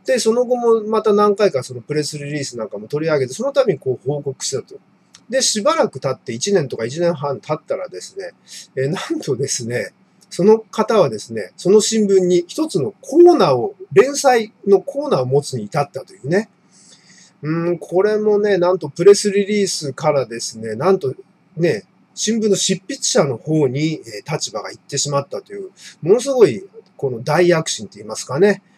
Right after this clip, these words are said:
まあ、こういうこともあるもんだなと思いました。ということで、このポイントはですね、えー、新聞者の方にですね、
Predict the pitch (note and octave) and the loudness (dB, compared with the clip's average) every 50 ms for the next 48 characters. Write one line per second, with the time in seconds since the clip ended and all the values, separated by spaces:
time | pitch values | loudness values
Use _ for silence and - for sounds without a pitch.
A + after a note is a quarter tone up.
0 | _ _ - C3 - - - F3 F#3+ F#3+ F#3+ E3 C#3+ A#2+ A#2+ C#3 F3+ F3+ D#3+ C#3 | _ _ -12 -12 -10 0 4 4 6 6 4 2 2 -2 0 0 2 2 2 0
1 | C#3 D3+ D#3 D3 B2+ A#2+ A#2+ D3 E3 - B2+ G#2+ A2+ A#2+ A#2+ A#2+ A#2+ - - - | -2 -2 -2 -2 -4 -4 -4 -4 -4 -4 -6 -8 -8 -10 -8 -8 -8 -8 -8 -10
2 | - - _ _ _ _ - _ _ _ - F#3 G3 A3 F#3+ F3+ D#3+ - D3+ C#3+ | -12 -14 _ _ _ _ -20 _ _ _ -2 0 2 4 4 4 4 4 0 -2
3 | C3 - - C#3+ E3 F#3+ G#3+ G#3+ G#3 A3+ A3 G3+ E3 B2+ - - A2+ A#2 A#2 A2 | -2 -2 -2 0 0 2 0 0 0 0 0 0 0 -2 -6 -8 -10 -8 -6 -6
4 | G2+ F#2+ - _ _ _ _ _ - C3 B2 B2 C3 - - E3+ F3 F3 F3 E3+ | -8 -8 -12 _ _ _ _ _ -6 -4 -4 -2 -2 -4 -2 0 2 2 2 0
5 | D#3+ E3+ E3+ E3+ E3+ E3+ E3+ E3+ E3+ E3 D#3+ - C3+ A2+ A2+ G#2 - A2+ - C3+ | 0 -2 -2 -2 -2 -2 -4 -4 -4 -6 -6 -6 -6 -6 -8 -8 -10 -6 -4 -4
6 | B2+ A#2+ G#2+ G2+ G2 - - A2 G#2 G2+ F#2+ - - | -4 -4 -4 -6 -8 -8 -8 -10 -10 -10 -10 -12 -16